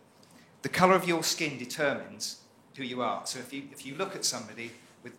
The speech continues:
with white skin, you say, "You're privileged." This is, this, this has been going on in schools. And, and the Tory, I think Kemi Badenoch is the one that has stepped in on this and said, "You can't teach that uncritically because that is racism. And we don't teach racism in school.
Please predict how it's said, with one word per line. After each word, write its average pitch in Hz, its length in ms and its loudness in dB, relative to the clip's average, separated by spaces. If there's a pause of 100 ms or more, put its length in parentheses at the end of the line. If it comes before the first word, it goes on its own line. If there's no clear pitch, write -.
with 123 180 -12
white 147 260 0
skin, 110 440 -4
you 120 80 -12
say, 120 300 -6 (180)
"You're 127 140 -4
privileged." 139 500 -6
This 196 160 -6
is, 170 80 -12
this, - 260 -6
this - 160 -10
has - 80 -14
been 170 140 -12
going 170 180 -4
on 160 60 -8
in 165 60 -8
schools. - 560 -4 (300)
And, 139 280 -8
and 143 120 -10
the 143 40 -12
Tory, 170 340 -2
I - 60 -4
think - 200 -10 (200)
Kemi 151 260 -8
Badenoch 127 540 2
is - 80 -20
the 113 60 -16
one 113 220 -10
that 110 120 -10 (380)
has - 80 -12
stepped - 420 -4
in 147 80 -6
on 110 160 -8
this 117 160 -8
and 120 100 -12
said, 135 280 -2 (120)
"You 156 80 -10
can't 185 300 -8
teach 180 300 -8
that 165 200 0
uncritically - 480 -12
because - 260 -12
that 180 200 2
is - 80 -8
racism. 185 540 2 (400)
And 131 80 -16
we 147 40 -10
don't 190 220 2
teach - 300 -6
racism - 380 -6 (100)
in - 60 -20
school. - 260 -16